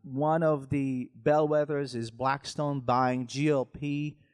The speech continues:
G L P's massive warehouse portfolio, not New York centric, but definitely a bellwether and something to watch for. Uh, the Bronx has done extremely well in that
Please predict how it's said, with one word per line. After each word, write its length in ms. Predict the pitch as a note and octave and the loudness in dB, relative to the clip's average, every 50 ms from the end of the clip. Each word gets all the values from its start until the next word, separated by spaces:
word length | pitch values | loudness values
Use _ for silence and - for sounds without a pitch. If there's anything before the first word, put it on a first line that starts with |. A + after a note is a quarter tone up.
| _ - - _ - | _ -20 -20 _ -4
G 100 | B2+ C#3+ | 0 0
L 80 | C3+ | 0
P's 240 | C3 - C#3+ C3 A#2+ | 2 0 -2 -2 -2
massive 400 | B2+ C3 C3 C#3 - - C#3 B2 | -2 -2 -2 -2 -4 -6 -8 -6
warehouse 760 | A#2 A#2+ B2+ B2+ C3+ C#3 C#3+ C#3+ C#3 C#3 C#3 - - - - _ _ _ _ _ - | -2 -2 0 0 0 0 0 2 2 2 2 0 -2 -4 -8 _ _ _ _ _ -8
portfolio, 880 | C3+ B2+ B2 A#2+ - - - D#3+ D3+ D3+ D3+ D3+ D3+ D3 D3 D3 D3 - C3+ | -2 -2 -2 -2 -2 -4 -4 -2 -2 -2 -2 -2 -2 0 0 -2 -2 -4 -8
not 420 | C3 C#3 C#3+ C#3+ E3 G3 - - | -10 -8 -6 -6 -6 -6 -6 -6
New 120 | F#3+ E3+ D#3+ | -2 2 4
York 260 | D#3 D3+ C#3+ C#3 - | 6 6 4 4 0
centric, 680 | - - - C#3 C#3 C#3+ - - D3+ D3 C#3+ - - | -4 -4 -4 -4 -4 -4 -2 0 0 0 0 -2 -4
but 220 | - B2+ A2+ A#2 - | -4 -4 -4 -2 0
definitely 460 | D3 C3+ C3+ - D3 C#3 C3+ C3+ C3+ | 0 0 0 0 -4 -6 -6 -4 -6
a 80 | B2+ A#2+ | -6 -4
bellwether 560 | A#2 C3 C3 C3 C3+ C3+ C3+ C3 C3+ B2+ A#2+ | -2 -2 0 0 0 0 -2 -2 -2 -4 -4
and 80 | A2+ | -4
something 400 | - - C3+ B2+ B2 - B2+ A2 | -6 -6 -6 -6 -6 -6 -10 -10
to 100 | - - | -10 -10
watch 320 | A2+ A2 C3 D3+ D3 - - | -8 -2 -2 -2 -2 -2 -4
for. 300 | - D3+ C#3 C#3 C3+ C3+ - _ _ _ _ _ _ _ - | 0 2 2 2 2 -2 -6 _ _ _ _ _ _ _ -6
Uh, 200 | A#2 A2 A2 A2 | -4 -2 -2 -2
the 120 | A#2+ B2+ A#2 | -2 -2 0
Bronx 460 | A2+ B2+ C3+ C#3+ D3 D#3 D#3+ D3 - | 2 2 4 4 4 2 0 -2 -4
has 180 | E3 C#3+ C3 D3 | -4 -4 -2 -2
done 180 | D3+ D3 C#3+ | -2 -2 -2
extremely 480 | C3 - - - - D3+ D3+ D3+ D#3 D3 | -2 -4 -6 -6 -6 -6 -4 -2 0 0
well 300 | C#3 C#3+ C#3+ C#3 C#3 C#3 | 2 2 2 2 2 0
in 80 | C3 | 0
that 260 | B2+ C3 C3 C3+ C3 | 0 -2 -2 -2 -2